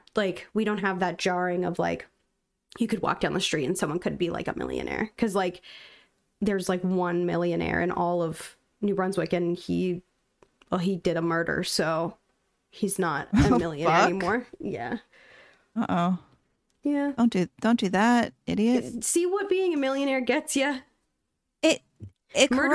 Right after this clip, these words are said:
Speaker 2: corrupts
Speaker 1: your
Speaker 2: your
Speaker 1: dad for money.
Speaker 2: dumb little brain, dude. Oh, wait, is this the fucking
Speaker 1: Dennis Oland? Olin? I don't know if you've heard of
Speaker 2: Maybe.
Speaker 1: that. He,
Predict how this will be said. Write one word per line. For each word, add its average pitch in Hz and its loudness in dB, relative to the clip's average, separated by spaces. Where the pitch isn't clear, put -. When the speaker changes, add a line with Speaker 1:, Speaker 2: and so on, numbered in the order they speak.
Speaker 2:
corrupts - 0
Speaker 1:
your 302 0
Speaker 2:
your 240 6
Speaker 1:
dad 214 2
for 233 2
money. 180 0
Speaker 2:
dumb 262 6
little 294 2
brain, 226 6
dude. 180 4
Oh, 311 8
wait, 277 0
is 247 0
this - 0
the - 2
fucking 262 6
Speaker 1:
Dennis 180 4
Oland? 180 0
Olin? 196 0
I - -2
don't 185 0
know 170 0
if 170 -6
you've 190 4
heard 175 6
of 175 6
Speaker 2:
Maybe. 165 6
Speaker 1:
that. 180 -8
He, 202 0